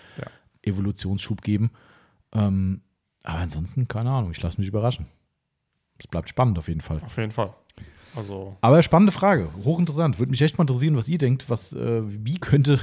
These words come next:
Speaker 2: <laughs> unsere Autopflege-Zukunft aussehen? Ähm, also daher coole Frage, Berghahn. Sehr spannend.
Speaker 1: So.
Speaker 2: Okay,
Speaker 1: Dann
Speaker 2: l-, jetzt haben wir noch einen Zettel übrig und unseren, äh, siehst du, das hab ich schon Mist gebaut hier. Warte mal, der gehört unten hin.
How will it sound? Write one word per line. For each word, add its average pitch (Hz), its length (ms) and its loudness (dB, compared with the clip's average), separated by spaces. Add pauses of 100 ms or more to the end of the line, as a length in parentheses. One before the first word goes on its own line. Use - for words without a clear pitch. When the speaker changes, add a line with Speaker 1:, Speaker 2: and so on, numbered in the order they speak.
Speaker 2:
<laughs> 113 180 0
unsere 120 280 0
Autopflege-Zukunft 107 880 -4
aussehen? 110 340 -4 (640)
Ähm, 104 420 -2 (560)
also 101 220 -2
daher 107 300 0
coole 127 260 -4
Frage, 117 320 -2
Berghahn. 90 400 -4 (260)
Sehr 143 220 2
spannend. 85 400 0 (1160)
Speaker 1:
So. - 80 -8 (400)
Speaker 2:
Okay, 113 500 0
Speaker 1:
Dann 104 220 -4
Speaker 2:
l-, 104 160 -6 (140)
jetzt 98 160 -10
haben 139 100 2
wir 156 60 4
noch 127 100 0
einen 175 200 -2
Zettel 175 280 -8
übrig 180 460 -4
und - 300 -2
unseren, 147 500 0 (680)
äh, 107 140 -12 (380)
siehst - 200 -14
du, 113 40 -8
das 90 100 -10
hab 95 80 -14
ich - 60 -16
schon 95 100 -8
Mist 120 160 -10
gebaut 87 240 -10
hier. 87 120 -10
Warte 107 120 -4
mal, 101 80 -4
der 95 140 -8
gehört 95 200 -6
unten 135 240 -2
hin. 151 200 4